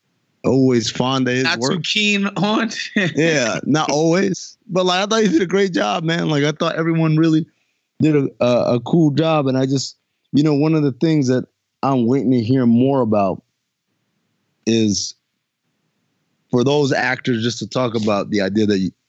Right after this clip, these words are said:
Speaker 1: get to, um, uh, they get to, to be a part of something with Eddie Murphy, because it's one of those things where, uh, you know, the, the guy's a legend.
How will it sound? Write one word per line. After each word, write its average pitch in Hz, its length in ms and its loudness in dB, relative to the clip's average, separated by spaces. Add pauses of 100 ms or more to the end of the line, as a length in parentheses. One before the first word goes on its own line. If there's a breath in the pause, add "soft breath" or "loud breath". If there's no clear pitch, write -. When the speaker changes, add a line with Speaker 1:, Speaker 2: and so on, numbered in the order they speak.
(220)
Speaker 1:
get 110 220 -2
to, - 220 -2
um, 90 480 0 (1500)
uh, 92 760 0
they 110 180 2
get 113 220 0
to, 107 360 0
to - 140 -2
be 113 160 2
a 104 40 0
part 131 320 0
of 117 60 -2
something 107 360 -4
with 101 140 0
Eddie 113 200 0
Murphy, 135 360 -2
because 101 560 -4 (1120)
it's 123 180 0
one 131 160 2
of 123 80 2
those 120 140 0
things 127 320 -2
where, 107 460 0
uh, 92 640 2
you 135 140 2
know, 120 220 -2 (180)
the, 135 220 0
the 147 160 2
guy's 170 220 0
a 151 40 0
legend. 190 400 -2